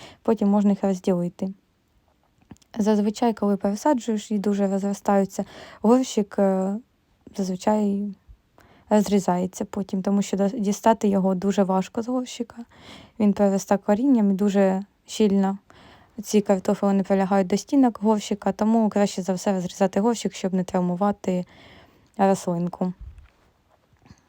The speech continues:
От ми закінчили з пересадочкою. Ось так ось виглядає пересаджений наш заміакулькас.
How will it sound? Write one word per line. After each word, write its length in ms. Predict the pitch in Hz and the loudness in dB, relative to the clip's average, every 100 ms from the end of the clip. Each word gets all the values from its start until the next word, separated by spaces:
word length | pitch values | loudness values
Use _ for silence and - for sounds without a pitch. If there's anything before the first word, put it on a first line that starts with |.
| _ _ _ - | _ _ _ -20
От 160 | 202 - | -10 0
ми 160 | 202 | 2
закінчили 560 | 190 190 214 196 202 190 | 2 0 0 0 -2 -4
з 80 | - | -4
пересадочкою. 1000 | 202 196 - 311 254 - - 226 220 214 _ _ _ _ _ _ _ _ _ _ _ _ _ _ - | -6 -6 -6 -6 -6 -8 -4 -4 -4 -8 _ _ _ _ _ _ _ _ _ _ _ _ _ _ -12
Ось 160 | 214 - | -10 -4
так 260 | 208 202 202 | -2 -2 -4
ось 180 | - | -8
виглядає 680 | 202 185 190 180 190 185 185 - - | -6 -4 -4 0 0 0 -4 -8 -6
пересаджений 640 | 196 185 208 196 185 185 | -4 -2 -2 -2 -2 -2
наш 240 | 180 180 | -2 -4
заміакулькас. 840 | 180 196 180 170 - 185 - 220 | -2 0 0 -4 -8 -8 -8 -12